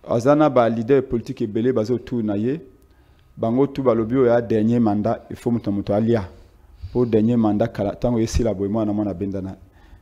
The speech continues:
D'ailleurs, bato bakozala fidèle, une année à liboso. Année à mibale, ba, bandi kotala. Est-ce qu'elle n'avait deux mille vingt-huit et Penge mutu akozala président, ce que Penge, ba, yoko yana sima na ngai.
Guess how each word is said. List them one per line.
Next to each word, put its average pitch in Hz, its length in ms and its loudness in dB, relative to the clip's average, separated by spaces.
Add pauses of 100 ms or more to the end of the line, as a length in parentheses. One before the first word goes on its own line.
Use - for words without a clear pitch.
(160)
D'ailleurs, 120 460 2
bato 110 240 0
bakozala 107 320 2
fidèle, 135 500 0 (340)
une 110 160 -4
année 110 220 0
à 123 80 2
liboso. 101 320 -4
Année 120 120 4
à 135 60 6
mibale, 123 360 4
ba, 117 100 2
bandi 113 180 0
kotala. 110 440 -2 (500)
Est-ce - 160 -6
qu'elle 123 140 2
n'avait 117 320 2
deux 131 160 2
mille 139 180 2
vingt-huit 113 500 -4
et 110 80 -2
Penge 139 240 0
mutu 110 140 -2
akozala 104 240 0
président, 110 380 -6
ce - 120 -12
que 127 120 -4
Penge, 120 420 -4 (240)
ba, - 140 -8
yoko 110 120 -6
yana 113 140 -4
sima 104 260 -8
na 95 100 -8
ngai. 98 200 -10